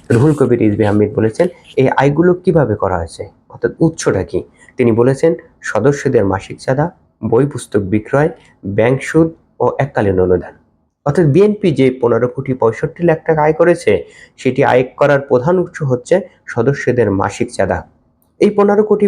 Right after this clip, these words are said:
পঁয়ষট্টি লাখ টাকা নিয়ে কেউ সমালোচনা করেছে? করে নাই। অনেকে সমালোচনা করেছে এই আয়টা কম, বড় পার্টি হিসেবে বিএনপির আরো বেশি আয় হওয়া উচিত ছিল, কিন্তু কেউ বলেনি যে গত বছর দুই হাজার চব্বিশ সালে বিএনপি পনেরো কোটি টাকা চাঁদাবাজি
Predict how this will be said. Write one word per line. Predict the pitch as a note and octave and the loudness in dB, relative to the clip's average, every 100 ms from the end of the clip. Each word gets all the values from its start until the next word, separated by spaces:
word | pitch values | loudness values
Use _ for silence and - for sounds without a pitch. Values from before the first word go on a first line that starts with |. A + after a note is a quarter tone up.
| D3+ | 2
পঁয়ষট্টি | C#3+ D#3+ F3+ E3 | 0 -2 -2 0
লাখ | D#3+ E3+ | 0 0
টাকা | F3 | 2
নিয়ে | E3 D#3+ | 2 2
কেউ | E3 D#3+ B2 | 2 2 2
সমালোচনা | A#2 C3+ E3 E3 | 2 0 0 0
করেছে? | E3 D#3+ - E2+ - _ _ _ - | 2 0 -2 -2 -4 _ _ _ 2
করে | B2+ F#2 | 2 2
নাই। | E2+ - - | -4 -10 -2
অনেকে | G3+ A3+ A3+ | 0 2 2
সমালোচনা | G3+ G3+ G#3+ G3+ | 2 2 2 2
করেছে | G3 G3 G#3+ F3 | 2 2 2 4
এই | D#3 | 4
আয়টা | D#3 E3+ - | 2 0 2
কম, | F3 G2+ - _ _ _ _ _ | 2 2 -4 _ _ _ _ _
বড় | B2+ C#3+ E3 D#3+ | 0 2 4 2
পার্টি | C#3 C#3 C3+ | -2 -2 -2
হিসেবে | C3+ B2 A#2+ | -2 -2 0
বিএনপির | C3 C#3 D3 C#3 C#3 _ _ - | 0 0 -2 -4 -6 _ _ -2
আরো | C3+ B2+ D3 | 0 2 0
বেশি | D#3+ B2+ G#2+ | 0 2 2
আয় | G2+ | 2
হওয়া | G2 G2 | 2 0
উচিত | - - | -4 -8
ছিল, | F#2+ F2 - _ _ - | -4 -4 -4 _ _ 0
কিন্তু | D3 D3 | 0 2
কেউ | F#3 D#3+ | 2 4
বলেনি | A#2 A2+ D#3 G#3+ - _ - A#2+ | 2 2 0 0 -6 _ -4 -2
যে | G#2 | 2
গত | A2 A#2+ A#2 | 2 2 2
বছর | A2 - D#3+ | 0 2 0
দুই | A#2 | 2
হাজার | G#2+ G#2+ - | 2 0 0
চব্বিশ | C3 B2+ C#3+ | 0 0 -2
সালে | D#3 E3 E3 A2+ | 0 2 2 2
বিএনপি | A2+ A2+ - D3+ D#3 _ - | 0 0 -4 -4 -6 _ -2
পনেরো | E3+ F3 F3 C3+ | 2 2 2 0
কোটি | B2 G#2+ | -2 -2
টাকা | G#2 F#2+ | -2 0
চাঁদাবাজি | F#2+ G2 F#2+ | 0 2 2